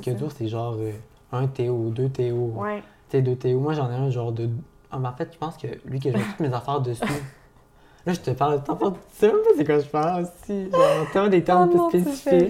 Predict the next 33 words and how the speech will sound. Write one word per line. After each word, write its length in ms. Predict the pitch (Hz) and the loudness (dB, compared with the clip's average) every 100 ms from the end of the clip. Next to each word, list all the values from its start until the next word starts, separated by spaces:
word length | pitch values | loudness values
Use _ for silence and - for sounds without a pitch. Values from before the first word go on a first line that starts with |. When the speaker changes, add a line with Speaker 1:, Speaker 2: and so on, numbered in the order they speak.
| 240 | 0
Speaker 2:
rire, 60 | 240 | -6
je 100 | 240 | -10
suis 100 | - | -14
plus 120 | - | -14
capable. 280 | - 202 - - - | -8 -6 -8 -16 -12
Speaker 1:
Pourquoi ? 400 | 147 - 165 156 135 226 - | -8 -2 -2 -2 -8 -16 -12
Speaker 2:
Des 80 | - | -10
fois, 140 | 226 403 | -4 -2
t'as 120 | 240 | -2
même 180 | 208 220 | -4 -6
pas 120 | 220 | -6
besoin 180 | 214 214 | -6 -6
de 40 | |
faire 140 | 214 202 | -6 -10
de 80 | 190 | -8
quoi, 160 | 196 | -12
puis 80 | 202 | -12
tu 80 | - | -12
me 40 | 190 | -12
fais 140 | 185 | -12
rire. 100 | 185 - | -6 -4
C'est 420 | 202 - - - | -2 -2 -4 -6
quoi ? 80 | 302 - - | -8 -10 -6
C'est 100 | 240 | -6
ça 160 | 233 311 | -4 -8
qu'on, 200 | - 220 - | -4 -4 -4
c'est 60 | 202 | -10
ça 160 | - | -6
qu'on 180 | 254 269 | -4 -2
disait 160 | 220 220 | 0 0
dans 100 | 175 180 | 0 -2
l'épisode 460 | 190 196 170 165 - | -6 -8 -10 -8 -10
un. 200 | 214 | -10